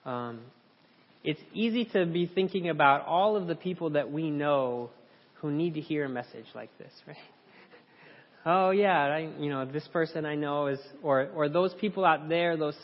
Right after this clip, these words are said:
sinners out there." Um, but, but Paul says in First Timothy, he says, "Christ Jesus came into the world to save sinners, of whom I am the worst." Here you have a, a man who has been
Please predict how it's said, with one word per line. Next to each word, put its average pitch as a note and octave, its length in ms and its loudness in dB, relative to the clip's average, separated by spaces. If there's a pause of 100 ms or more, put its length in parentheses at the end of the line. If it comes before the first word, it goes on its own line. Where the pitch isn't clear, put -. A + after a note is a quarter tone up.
sinners F3 360 -2
out C#3 220 0
there." C#3+ 380 0 (880)
Um, C3+ 440 -2 (1400)
but, D#3+ 400 6 (640)
but E3 200 4
Paul G3+ 340 2
says F#3 200 2
in E3 180 -2
First F3+ 240 -6
Timothy, F3 380 -2
he - 20 -4
says, D3+ 380 -2
"Christ G3 300 0
Jesus F3+ 220 -2 (120)
came F#3 200 -2
into E3 140 0
the D3+ 80 0
world D#3 300 -2
to D3+ 80 -6
save D#3 340 -4
sinners, D#3 300 -4
of C#3 140 -10
whom D#3 220 -2
I D3 180 -2
am C#3+ 140 -6
the C3 80 -8
worst." B2+ 380 -8 (500)
Here G3+ 140 8
you G#3+ 160 4
have F#3+ 200 6
a, F3 200 0
a E3+ 60 2
man F3 320 2
who F#3 80 0
has D#3+ 120 0
been D3+ 260 -2